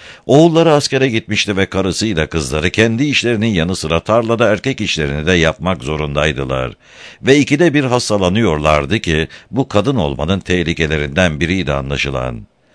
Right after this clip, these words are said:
İnsan askerlik hizmetini yaptıktan sonra ömrünün yarısı boyunca ihtiyatta kaldığından bugünlerde eğer yetkililer varlığını hatırlayacak olurlarsa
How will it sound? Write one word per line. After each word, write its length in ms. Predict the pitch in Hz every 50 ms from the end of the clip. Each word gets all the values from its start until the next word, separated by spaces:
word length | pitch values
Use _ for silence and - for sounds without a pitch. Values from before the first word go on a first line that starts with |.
| _ _ - - - - - _
İnsan 340 | - 85 85 - - 98 95
askerlik 500 | 90 85 82 - - 90 87 90 117 110
hizmetini 480 | 98 92 78 85 92 87 92 92 95 90
yaptıktan 560 | 87 85 85 - 101 95 - - 101 110 110
sonra 240 | - - 107 107 104
ömrünün 460 | 73 92 107 104 98 101 113 113 113
yarısı 460 | 107 104 120 143 147 113 - 98 82
boyunca 380 | 73 78 80 80 80 80 95 92
ihtiyatta 600 | 78 107 92 - - 92 95 87 - - 120 120
kaldığından 720 | - 90 80 78 73 71 76 76 73 69 73 87 101 95 - - - - - _
bugünlerde 640 | - 135 143 139 151 139 135 143 139 139 123 127 95
eğer 260 | 110 123 123 120 101
yetkililer 640 | 85 78 90 98 - _ 95 98 85 85 87 80 73
varlığını 540 | 67 65 87 92 87 78 78 92 90 87 85
hatırlayacak 640 | 82 80 - 95 90 82 80 80 76 71 90 107 82
olurlarsa 720 | 82 78 80 82 78 76 80 82 80 - - 92 98 95